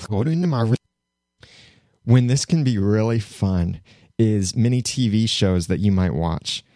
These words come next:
employ this technique by just reversing audio.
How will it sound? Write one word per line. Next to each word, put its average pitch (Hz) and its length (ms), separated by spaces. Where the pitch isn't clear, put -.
employ 113 520
this 95 220
technique 101 760
by 101 180
just 92 300
reversing 98 840
audio. 98 460